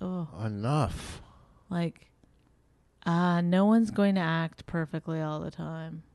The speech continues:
Speaker 1: including myself. But also, like, don't, don't, like, be in porn and stuff and then be like, "I'm empowered." It's like, it's so annoying to me that you would use the word empowerment to be slutty.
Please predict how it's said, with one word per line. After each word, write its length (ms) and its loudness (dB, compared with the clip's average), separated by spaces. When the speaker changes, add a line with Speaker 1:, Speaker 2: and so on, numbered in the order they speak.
Speaker 1:
including 760 -2
myself. 840 -6
But 100 0
also, 360 8
like, 220 6
don't, 340 6
don't, 280 4
like, 360 -2
be 260 8
in 140 6
porn 540 2
and 200 -2
stuff 320 -2
and 120 -2
then 140 2
be 140 2
like, 340 0
"I'm 260 2
empowered." 800 2
It's 220 -2
like, 320 0
it's 180 2
so 260 0
annoying 440 2
to 60 0
me 300 -2
that 160 -2
you 220 -2
would 180 -2
use 300 -2
the 100 0
word 200 4
empowerment 800 2
to 80 -8
be 180 -2
slutty. 640 -4